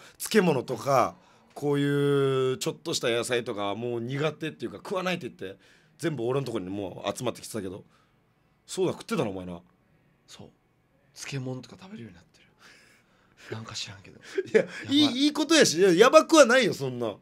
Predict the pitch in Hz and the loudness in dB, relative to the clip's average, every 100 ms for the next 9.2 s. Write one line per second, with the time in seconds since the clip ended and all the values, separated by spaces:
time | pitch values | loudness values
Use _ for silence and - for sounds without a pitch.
0 | _ 110 104 104 107 _ _ _ _ - | _ -18 -14 -14 -16 _ _ _ _ -8
1 | 220 185 180 196 165 151 151 175 165 185 | 0 0 0 -2 -2 -2 -4 -4 -4 -4
2 | 180 202 170 165 160 151 147 139 135 127 | -4 2 6 6 6 6 4 2 0 -2
3 | 113 131 127 110 - - 220 214 175 117 | -4 -6 -6 -8 -12 -6 -4 -4 -6 -10
4 | 101 - _ 185 131 - _ _ _ _ | -16 -20 _ -12 -12 -14 _ _ _ _
5 | _ _ _ _ - - - _ - 139 | _ _ _ _ -20 -20 -20 _ -12 -8
6 | 135 117 110 92 92 87 _ - 123 147 | -4 -2 -2 -4 -10 -14 _ -14 -12 -10
7 | 131 - - _ _ _ _ _ _ - | -10 -10 -16 _ _ _ _ _ _ 0
8 | 165 131 - - _ - 139 113 - 107 | 4 4 0 -12 _ -12 -10 -10 -12 -20
9 | 92 | -20